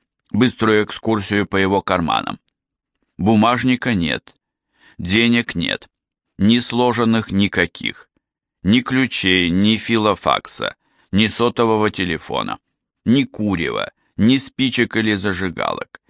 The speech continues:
ни медикаментов или оптики. Просто собрание пустых карманов. Вот и говори теперь про выход подчистую. По крайней мере, он последователен. Никогда не ввязывался во всё это за деньги.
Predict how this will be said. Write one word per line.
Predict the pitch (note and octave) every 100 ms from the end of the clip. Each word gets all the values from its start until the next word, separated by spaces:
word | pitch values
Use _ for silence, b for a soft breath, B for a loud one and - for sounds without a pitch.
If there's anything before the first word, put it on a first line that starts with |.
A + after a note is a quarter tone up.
| b b
ни | F#2+ A#2
медикаментов | B2+ A#2+ B2 B2+ A2+ A#2 A#2 A2 -
или | G2+ F#2+
оптики. | F2 E2 - - - - - _ _ _ _ _
Просто | - G3+ G#3+ - E3
собрание | C3+ G#2 B2 D#3 D3+ B2
пустых | - F2+ - - A2
карманов. | - D#2+ B1 G#1+ G1+ - - _ _ _ _ _ _ _ _
Вот | F#2+ C#3+
и | E3+
говори | D#3 F3+ F3 G#2+
теперь | - F#2 - F2+ E2+
про | - F#2 F2+
выход | E2+ F#2+ F2 E2+ -
подчистую. | F2 - - D#2+ - - E2 D#2+ D#2 _ _ _ _ b b
По | - G2
крайней | G#2+ G#2 G#2
мере, | G#2 G2+ G2+
он | F#2+ G2
последователен. | - F#2 - A2+ G2+ D2+ B1+ - - G#1+ - _ _ _ _ _ _ _
Никогда | G#2+ C#3+ D3 F3+ C#3 A2 G2
не | F#2+ G2
ввязывался | F#2 F2+ F2+ E2+ F2+ E2+ -
во | D#2+ D#2+
всё | - D#2
это | D#2+ E2+ - E2+
за | F2+
деньги. | E2+ F2 D#2+ D2+ D2+